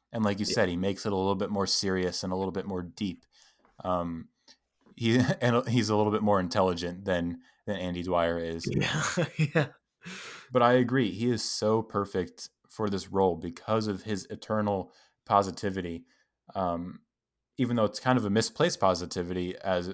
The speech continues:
Speaker 1: the character, um, in the beginning, but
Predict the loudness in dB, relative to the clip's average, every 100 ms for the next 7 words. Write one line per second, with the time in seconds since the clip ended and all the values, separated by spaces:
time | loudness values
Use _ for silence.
0 | -6 -6 0 0 0 -2 -6 -6 _ _
1 | _ _ -4 -2 -2 -4 -4 -4 -2 -2
2 | -2 -4 -10 _ _ _ -4 -4